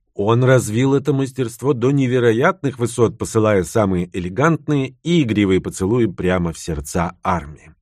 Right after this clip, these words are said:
Также Джин — король сердечек. Он показывал фанатам сердечко из двух пальцев и рисовал на ладони рядом со словом «арми». Это стало его отличительной чертой на любом выступлении би ти эс.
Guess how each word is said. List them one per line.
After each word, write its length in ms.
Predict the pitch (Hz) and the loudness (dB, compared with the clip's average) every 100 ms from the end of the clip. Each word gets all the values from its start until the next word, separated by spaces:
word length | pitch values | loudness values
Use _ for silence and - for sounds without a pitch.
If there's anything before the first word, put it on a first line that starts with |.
| _ _ _ - | _ _ _ -2
Также 300 | 208 170 175 | 0 2 2
Джин — 440 | 123 185 220 190 _ | 2 2 2 0 _
король 460 | - 92 110 170 160 _ | -10 -6 -4 -4 -6 _
сердечек. 800 | - - 135 127 180 - - - _ | -8 -2 -2 2 0 0 -14 -20 _
Он 240 | 131 131 131 | 0 0 4
показывал 560 | 151 120 147 117 127 | 2 4 2 2 -2
фанатам 640 | 117 117 120 143 139 120 117 | 0 0 0 0 0 0 -2
сердечко 600 | - - 107 120 175 - | -8 -4 -2 -2 -4 -4
из 120 | 104 85 | -4 -2
двух 300 | 107 98 - | -6 -8 -2
пальцев 400 | 185 180 95 90 | -2 0 -6 -10
и 60 | |
рисовал 400 | 85 - 107 160 | -12 -10 -2 0
на 120 | 151 127 | 0 0
ладони 420 | 110 117 175 117 | -2 0 0 2
рядом 420 | 95 95 90 87 | 2 2 -2 -4
со 160 | - 92 | -12 -14
словом 420 | - 101 87 87 _ | -8 -8 -6 -10 _
«арми». 640 | - 104 98 85 82 78 - _ - - - - | -2 2 2 0 -8 -12 -18 _ -20 -20 -20 -4
Это 380 | 107 117 120 127 | 0 2 2 -4
стало 380 | - 127 117 | 0 2 4
его 240 | 117 110 113 | 4 4 2
отличительной 760 | 104 113 - 110 117 113 113 - | 0 -6 -8 -10 -6 -6 -6 -12
чертой 480 | - 135 135 165 143 | -8 -8 -4 0 2
на 220 | 117 117 | 4 4
любом 760 | 107 101 90 82 104 143 120 120 | 4 0 -2 -4 0 0 0 -4
выступлении 760 | 107 107 - 90 101 101 95 | -4 -4 -6 -6 -4 -2 -2
би 160 | 85 85 | -2 -6
ти 220 | - 82 | -10 -18
эс. 320 | - 87 - | -16 -18 -18